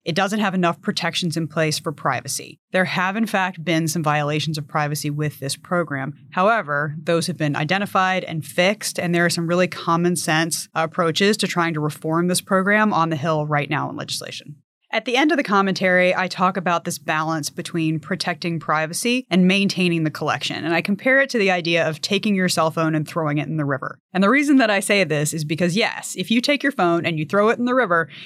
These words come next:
you will no longer get spam calls. But that is a very high price to pay for a really marginal benefit.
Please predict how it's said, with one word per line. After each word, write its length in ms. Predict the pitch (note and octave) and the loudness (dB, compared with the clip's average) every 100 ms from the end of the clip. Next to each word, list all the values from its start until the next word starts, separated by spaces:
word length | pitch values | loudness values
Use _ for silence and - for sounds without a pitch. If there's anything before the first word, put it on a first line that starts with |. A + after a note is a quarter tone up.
| - | -8
you 100 | F#3+ | 0
will 120 | F#3 | 4
no 180 | F#3+ F#3 | 4 4
longer 240 | F3+ F3 D#3+ | 4 2 2
get 160 | D#3+ | -2
spam 320 | - E3 C3+ | -2 -2 -2
calls. 360 | D3 - - - | -2 -4 -4 -6
But 280 | F#3+ F#3 F#3 | -8 -2 0
that 160 | G3 | 2
is 80 | G#3 | 2
a 80 | G#3 | 2
very 440 | F#3+ E3 F3+ F#3+ | 2 2 2 2
high 280 | F#3+ - E3 | 0 0 -2
price 400 | E3 - D#3+ D#3+ - | -2 0 0 0 -4
to 60 | |
pay 360 | - D#3+ E3+ A#3+ | -2 0 2 2
for 260 | - F#3+ | 0 -2
a 60 | F3 | -2
really 320 | D#3+ E3 D#3+ | -2 -2 -2
marginal 500 | D#3+ D3 D3 D3 C3+ | 0 0 0 -2 -6
benefit. 520 | C#3+ D3 - - - | -4 -4 -4 -8 -10